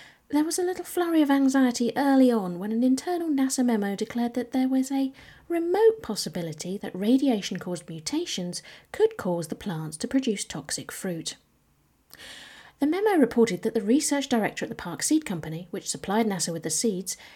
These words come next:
seemed to favour against eating the tomatoes.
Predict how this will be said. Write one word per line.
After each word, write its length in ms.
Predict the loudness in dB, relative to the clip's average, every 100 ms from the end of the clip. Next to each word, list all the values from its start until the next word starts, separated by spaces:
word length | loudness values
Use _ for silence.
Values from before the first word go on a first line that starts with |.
| -14
seemed 280 | -2 0 0
to 60 | -2
favour 340 | 2 2 4
against 600 | 2 2 0 0 -6 -8 -8
eating 280 | -10 -10 -10
the 60 |
tomatoes. 720 | -4 0 2 0 -4 -6 -8